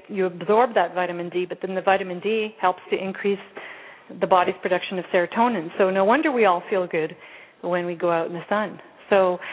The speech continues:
that in the role of addiction, I think, is very, very important because, uh, the neurotransmitter serotonin is one of your,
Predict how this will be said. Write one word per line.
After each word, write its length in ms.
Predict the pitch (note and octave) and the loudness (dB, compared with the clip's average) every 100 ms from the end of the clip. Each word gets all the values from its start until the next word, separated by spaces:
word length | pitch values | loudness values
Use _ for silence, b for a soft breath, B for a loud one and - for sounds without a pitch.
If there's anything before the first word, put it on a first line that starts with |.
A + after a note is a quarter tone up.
| B B | B B
that 240 | G#3+ A#3 - | 2 2 0
in 120 | G#3 | -4
the 60 | |
role 220 | F#3+ G3 F#3 | 0 2 0
of 60 | |
addiction, 400 | E3+ A#3 - G#3+ | 0 0 0 -4
I 60 | F3+ | -4
think, 180 | F#3+ F#3 | -4 -6
is 60 | F3 | 0
very, 320 | F#3 B3+ C4+ | 2 4 2
very 260 | E3 E3 E3+ | 0 -4 -4
important 460 | E3 F#3+ E3 E3 - | -4 -2 -2 -2 -6
because, 280 | F#3+ - F3+ F3 | -8 0 -2 0
uh, 340 | - E3+ E3+ E3+ - - G3 | 0 2 4 0 -4 -10 -2
the 120 | F#3 F3+ | 2 4
neurotransmitter 840 | G3 F#3+ - G3+ F3+ F#3 F3 E3+ E3+ | 4 2 4 0 2 2 2 2 2
serotonin 640 | G3 E3+ E3+ G3+ A3 E3+ E3 | 2 2 2 0 2 0 -2
is 140 | D#3+ | -2
one 160 | F3 F3 | 0 0
of 80 | E3 | 0
your, 180 | E3 | 0